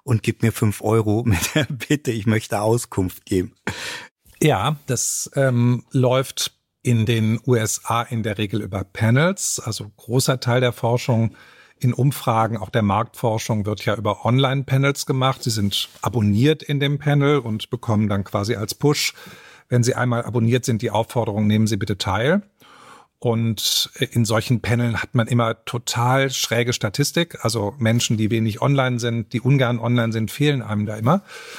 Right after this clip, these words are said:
Speaker 2: Und die Methode ist, solche Menschen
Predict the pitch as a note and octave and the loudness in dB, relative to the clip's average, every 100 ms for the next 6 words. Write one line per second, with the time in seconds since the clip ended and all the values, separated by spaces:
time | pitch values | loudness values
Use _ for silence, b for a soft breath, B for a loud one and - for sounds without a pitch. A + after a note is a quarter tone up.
0 | B B B - B2 B2 A#2+ - - A#2 | B B B -2 2 2 2 -2 0 2
1 | A2 - C3+ D3 C3+ - - C3+ D3 D3+ | 2 2 4 4 0 -4 -2 0 2 0
2 | B2 C#3+ - C3+ | 2 0 0 -2